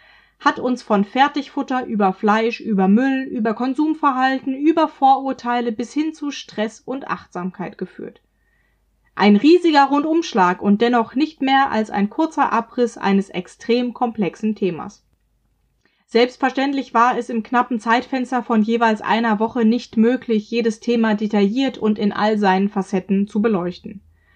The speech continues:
Doch dies war auch nicht das Ziel des Ganzen.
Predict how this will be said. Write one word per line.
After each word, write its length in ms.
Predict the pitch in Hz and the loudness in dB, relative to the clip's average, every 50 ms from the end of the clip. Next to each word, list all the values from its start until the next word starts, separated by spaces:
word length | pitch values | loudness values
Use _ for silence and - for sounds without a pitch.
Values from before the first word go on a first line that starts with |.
| _ _ _ _ _ _ _ _ | _ _ _ _ _ _ _ _
Doch 140 | - 262 254 | -4 -4 0
dies 260 | - 339 330 330 - | 2 0 0 2 2
war 120 | 277 - - | 2 2 2
auch 140 | 220 - | 0 -2
nicht 160 | 240 247 - - | -4 -6 -4 -4
das 180 | 262 - - | -8 -8 -8
Ziel 200 | - - 208 196 | -10 -6 -6 -4
des 160 | 180 185 - | -4 -4 -8
Ganzen. 480 | - - - 214 214 - 214 214 208 - | -10 -14 -14 -14 -16 -16 -16 -18 -18 -18